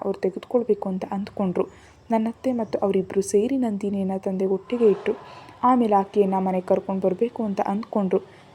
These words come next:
ನನ್ನ ಅಮ್ಮನಿಗೆ ಅನುಮಾನ ಬರುವಂತೆ ಮಾಡಿದ್ದು ನನ್ನತ್ತೆ. ಅವರಿಬ್ರನ್ನ ಒಟ್ಟಿಗೆ ನೋಡಿದ ನನ್ನಮ್ಮ ತಡೆಯಲು ಆಗ್ಲಿಲ್ಲ. ತಂದೆ ನನ್ನೊಂದಿಗೆ ನಿಜ ಹೇಳಿಲ್ಲ ಅಂತ ಅವಳಿಗೆ ನೋವು. ಆಗ್ಲೂ ನನ್ನಮ್ಮ ಏನು ಯೋಚಿಸ್ಲು ಗೊತ್ತಾ ಅಂತ ನನ್ನನ್ನ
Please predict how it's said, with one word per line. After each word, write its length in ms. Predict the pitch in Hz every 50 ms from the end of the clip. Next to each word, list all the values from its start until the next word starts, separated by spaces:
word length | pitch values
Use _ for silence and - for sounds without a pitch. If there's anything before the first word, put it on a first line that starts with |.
| - -
ನನ್ನ 140 | 247 240 247 -
ಅಮ್ಮನಿಗೆ 460 | - 233 254 269 277 277 247 - 226
ಅನುಮಾನ 460 | - 208 196 196 190 196 196 196 196
ಬರುವಂತೆ 460 | 185 190 190 208 208 269 247 - 233
ಮಾಡಿದ್ದು 420 | 208 202 190 190 190 185 185 202 190
ನನ್ನತ್ತೆ. 460 | 190 185 185 185 185 180 - - 196
ಅವರಿಬ್ರನ್ನ 580 | - - 202 185 185 190 190 - 190 190 190
ಒಟ್ಟಿಗೆ 380 | 190 190 190 185 - 196 - 190
ನೋಡಿದ 260 | 185 190 185 190 190 196
ನನ್ನಮ್ಮ 380 | 185 185 185 185 185 196 233 233 214 208
ತಡೆಯಲು 460 | - 202 190 214 233 254 247 240 214
ಆಗ್ಲಿಲ್ಲ. 400 | 196 190 180 185 196 190 185 202 - - - - - - _ _ -
ತಂದೆ 240 | 294 285 285 285 269
ನನ್ನೊಂದಿಗೆ 440 | 262 247 226 226 214 208 208 202 196
ನಿಜ 180 | 196 185 - 196
ಹೇಳಿಲ್ಲ 380 | 185 190 180 202 240 254 254 247
ಅಂತ 160 | 226 220 - 208
ಅವಳಿಗೆ 320 | 196 190 190 185 196 190
ನೋವು. 360 | 185 190 185 185 185 190 185 - - - - - - - - - - - - 240
ಆಗ್ಲೂ 360 | 240 262 254 240 233 233 220
ನನ್ನಮ್ಮ 360 | 214 202 185 185 185 185 185 185
ಏನು 260 | 185 185 190 190 190
ಯೋಚಿಸ್ಲು 520 | 185 185 185 185 - - - - - 208 190
ಗೊತ್ತಾ 500 | 196 180 180 - - 175 180 208 247 -
ಅಂತ 220 | - 202 190 - 196
ನನ್ನನ್ನ 480 | 190 190 190 196 233 254 240 208 190